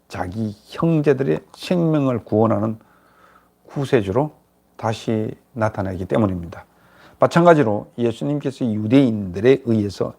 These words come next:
죽음에 팔아 넘겨졌지만 이들을 구원하실 메시아로 다시 오신 것입니다. 그래서 스데반이 이 열두 족장의 이야기를 언급하면서 강조하고자 하는 것은, 어,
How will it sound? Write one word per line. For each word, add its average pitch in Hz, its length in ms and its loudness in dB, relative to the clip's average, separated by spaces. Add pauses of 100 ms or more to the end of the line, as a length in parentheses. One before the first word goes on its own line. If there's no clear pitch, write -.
죽음에 117 440 -2
팔아 143 360 2 (200)
넘겨졌지만 120 1000 2 (600)
이들을 139 480 4 (160)
구원하실 131 840 0
메시아로 104 540 -2
다시 - 380 -8
오신 113 240 -4
것입니다. 95 500 -8 (380)
그래서 123 280 0
스데반이 123 680 2
이 131 360 -2
열두 107 340 -2
족장의 120 480 -2
이야기를 113 480 0
언급하면서 139 840 0 (360)
강조하고자 107 840 0
하는 110 160 0
것은, 117 420 0 (960)
어, 117 340 4